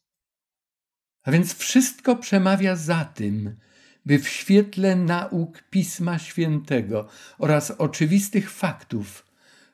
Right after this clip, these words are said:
liczbę sto czterdzieści cztery tysiące traktować jako symboliczne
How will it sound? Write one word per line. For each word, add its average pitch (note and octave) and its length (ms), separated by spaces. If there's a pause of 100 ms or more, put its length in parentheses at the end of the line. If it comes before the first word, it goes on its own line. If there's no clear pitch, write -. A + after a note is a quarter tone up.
liczbę D3 640
sto - 340
czterdzieści E3+ 840
cztery F#3+ 420
tysiące A#2 720 (680)
traktować D3+ 680
jako C#3 320
symboliczne D3+ 1160